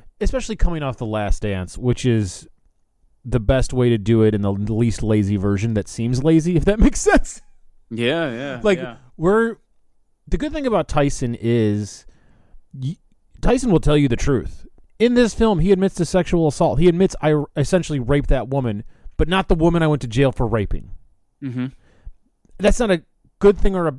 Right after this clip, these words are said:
Speaker 1: that's a bad thing, obviously. I'm not, we're not condoning sexual assault, but there are very, very, very, very few subjects that are this open of a book. So I don't know if you need it anymore.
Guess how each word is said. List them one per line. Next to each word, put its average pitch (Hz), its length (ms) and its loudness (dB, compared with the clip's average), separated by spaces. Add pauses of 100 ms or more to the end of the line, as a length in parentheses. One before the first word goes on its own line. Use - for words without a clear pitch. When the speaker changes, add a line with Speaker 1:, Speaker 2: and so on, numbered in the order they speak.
(140)
Speaker 1:
that's - 160 -4
a 165 60 -2
bad 131 280 -2
thing, 98 200 -10
obviously. 107 360 -6
I'm 117 120 -2
not, 147 240 -6
we're 147 80 -2
not 156 200 -2
condoning 135 600 2
sexual 123 300 -6
assault, 113 340 -8
but 185 300 -4 (960)
there 233 120 2
are 220 120 0
very, 254 320 -6
very, 240 200 2
very, 214 220 4
very 190 320 4
few 170 240 -2
subjects 123 800 -4 (380)
that 135 260 0
are 131 160 0
this 127 400 0
open 135 320 2
of 107 100 -8
a 104 60 -6
book. - 480 -4 (320)
So 151 720 0 (1500)
I 196 100 -2
don't 254 240 0
know 233 220 4
if 185 120 0
you 208 60 4
need 208 160 4
it 190 140 2
anymore. 156 640 0